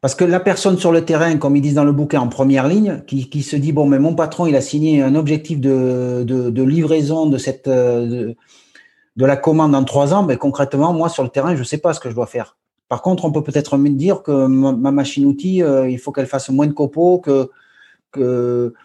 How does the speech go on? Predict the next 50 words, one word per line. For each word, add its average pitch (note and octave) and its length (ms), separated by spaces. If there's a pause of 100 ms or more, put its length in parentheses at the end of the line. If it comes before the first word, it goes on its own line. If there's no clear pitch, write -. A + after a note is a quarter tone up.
(240)
que - 80
peut-être D3+ 360
qu'il C#3 400
y C3+ 60
ait C3+ 60
moins D3 180
de D3 60
déchets, D3+ 500
euh, C3+ 60
quand C#3 180
j'usine, D3 460
parce C3 160
que C#3 100
je C3+ 80
passerai C3+ 260
aussi C#3 220
moins D#3 200
de D#3 120
temps D#3 320
à, A#2+ 640
à - 20
nettoyer B2+ 340
les B2 120
déchets, A#2+ 220
et D#3 60
cetera, C3 340
et C#3 40
cetera. C3 360 (1500)
Et G#2+ 80
c'est D#3+ 200 (240)
très G#3+ 280
intéressant, E3 560
le C#3+ 80
bouquin, B2+ 260
comment C#3+ 220
il B2+ 200
décortique, F#3 680 (840)
euh, A2+ 420
comment D#3+ 240
ils E3 240
arrivent E3+ 240
à D#3 80
ce - 80
qui D#3 100
fait F3 160
finalement D3+ 520
le, D3+ 240
le C#3 100
résultat C3+ 380
final. B2+ 360